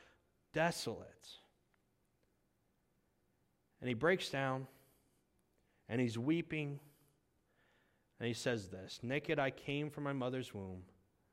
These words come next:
naked I will return. The Lord gives, and the Lord takes. Blessed be the name of the Lord." And in the midst of his trials, in the midst of his oppression and the things that was fa-, he was facing,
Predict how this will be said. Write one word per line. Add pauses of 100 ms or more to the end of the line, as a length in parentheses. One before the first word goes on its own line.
(280)
naked
I
will
return. (1200)
The
Lord
gives, (560)
and
the
Lord
takes. (800)
Blessed
be
the
name
of
the
Lord." (1400)
And
in
the
midst
of
his
trials,
in
the (140)
midst
of
his (240)
oppression
and
the
things
that
was
fa-,
he
was
facing,